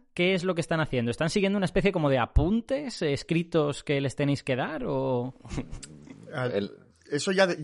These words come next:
Speaker 2: me imagino que dependerá del profesor, del centro y de cómo se organice. Ah, nosotros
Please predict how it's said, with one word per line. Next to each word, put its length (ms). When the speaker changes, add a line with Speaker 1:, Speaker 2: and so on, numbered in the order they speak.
Speaker 2:
me 100
imagino 320
que 60
dependerá 400
del 100
profesor, 600
del 160
centro 300
y 20
de 120
cómo 180
se 100
organice. 600
Ah, 320
nosotros 720